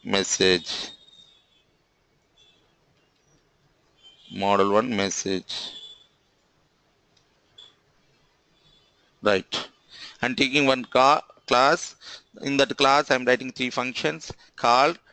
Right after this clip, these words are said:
reject, message. Three functions I'm writing. Save. Right. I'm taking another class. Here I wrote only three function, call, reject, and message. I'm taking, I'm going to S R C.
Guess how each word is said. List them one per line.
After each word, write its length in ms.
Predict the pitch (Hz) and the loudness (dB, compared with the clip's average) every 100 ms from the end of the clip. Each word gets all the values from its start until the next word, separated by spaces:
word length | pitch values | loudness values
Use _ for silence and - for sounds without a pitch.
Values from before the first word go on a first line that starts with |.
| _ | _
reject, 500 | 107 110 135 160 - _ | -8 -2 0 -2 -10 _
message. 460 | 143 156 - 104 92 - _ | -4 -4 -2 -8 -8 -18 _
Three 160 | 135 139 | -8 -6
functions 420 | 135 123 151 156 | -6 -6 -10 -2
I'm 180 | 131 101 | -2 0
writing. 320 | 92 - - _ _ | -4 -4 -20 _ _
Save. 380 | - 139 113 - _ _ _ _ _ _ _ _ _ _ _ _ | -4 0 0 -2 _ _ _ _ _ _ _ _ _ _ _ _
Right. 440 | 107 95 - - - _ _ - - - - | -4 -4 -4 -20 -20 _ _ -20 -20 -16 -4
I'm 140 | 147 | 0
taking 320 | 165 165 170 | 0 0 0
another 300 | 156 151 160 | 0 2 2
class. 520 | 151 165 170 - - - _ _ _ _ _ _ _ _ | 4 4 4 0 -20 -20 _ _ _ _ _ _ _ _
Here 160 | 139 139 | 0 4
I 160 | 143 143 - | 4 0 -4
wrote 260 | 160 165 | -4 -2
only 240 | 156 156 160 | -4 -2 -2
three 200 | 143 147 | -4 -2
function, 380 | 147 147 160 | -2 -2 -8
call, 380 | 151 139 143 156 | 0 4 6 4
reject, 400 | 135 127 143 - | 0 -2 -4 -2
and 220 | 131 131 | -4 -2
message. 480 | 113 104 - 95 90 - - _ _ _ _ _ _ _ _ _ _ _ _ _ _ _ _ - | -6 -6 -4 -4 -4 -14 -20 _ _ _ _ _ _ _ _ _ _ _ _ _ _ _ _ -8
I'm 120 | 117 | 0
taking, 360 | 143 139 135 | 0 0 -4
I'm 160 | 113 127 | -6 -2
going 220 | 135 135 | -2 -2
to 100 | 135 | -2
S 160 | 135 165 | 0 2
R 140 | 151 | 0
C. 340 | 160 170 180 | -2 -10 -12